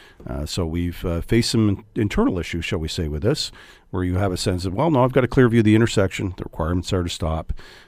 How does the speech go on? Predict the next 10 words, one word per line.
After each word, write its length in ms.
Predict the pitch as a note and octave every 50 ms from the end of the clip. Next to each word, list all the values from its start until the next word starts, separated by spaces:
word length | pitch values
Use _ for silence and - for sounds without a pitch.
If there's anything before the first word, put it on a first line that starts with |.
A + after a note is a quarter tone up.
| _ -
uh, 120 | - D2+ -
turn 160 | - - F2
your 100 | F2 F2+
lights 300 | F2 E2+ F2 F2 - -
and, 200 | E2 D#2+ D#2+ D2+ - - -
and, 240 | D2+ D#2+ D#2+ E2 D#2 - _ _ - _ _ _ - - -
you 140 | - A2 G2+
know, 120 | D#2 D2
siren 340 | - - - D#2 D#2+ E2 D#2+
on, 240 | D#2+ E2 F2+ F2